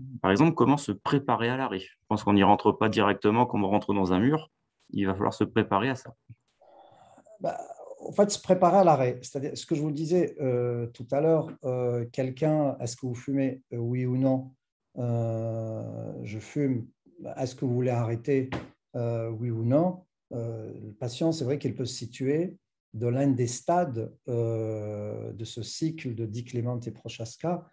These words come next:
Speaker 2: Et c'est vraiment ce qui se passe dans la vie, au fait, réelle. Parce qu'il y a des patients qui veulent, qui ont, euh, envie de s'arrêter,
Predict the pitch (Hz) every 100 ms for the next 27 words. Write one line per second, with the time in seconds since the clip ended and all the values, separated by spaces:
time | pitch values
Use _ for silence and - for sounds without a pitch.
0 | _ _ _ _ 131 127 123 120 107 117
1 | 139 135 - 113 - 143 123 120 110 107
2 | 113 110 - 117 120 139 160 135 120 _
3 | _ - 117 - 120 165 151 143 123 120
4 | 117 117 - 120 - 143 139 135 - 113
5 | 110 139 139 123 117 - 127 135 131 -
6 | - 131 127 123 - 156 156 131 151 240
7 | - - 123 113 110 117 117